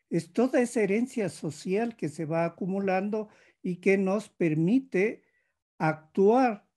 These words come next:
adecuadamente ante situaciones inesperadas y que no re-, necesariamente, eh, son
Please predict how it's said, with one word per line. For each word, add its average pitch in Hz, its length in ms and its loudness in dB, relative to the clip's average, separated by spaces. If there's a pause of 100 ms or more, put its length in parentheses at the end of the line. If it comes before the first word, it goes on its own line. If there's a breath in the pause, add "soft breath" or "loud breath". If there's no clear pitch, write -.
(140)
adecuadamente 185 1160 0
ante 160 280 -2
situaciones 180 960 -4 (400 soft breath)
inesperadas 151 960 -2
y 151 160 -4
que 170 160 2
no 208 280 2
re-, 220 420 -6
necesariamente, 202 1300 -2 (480 soft breath)
eh, 160 420 2
son 196 600 0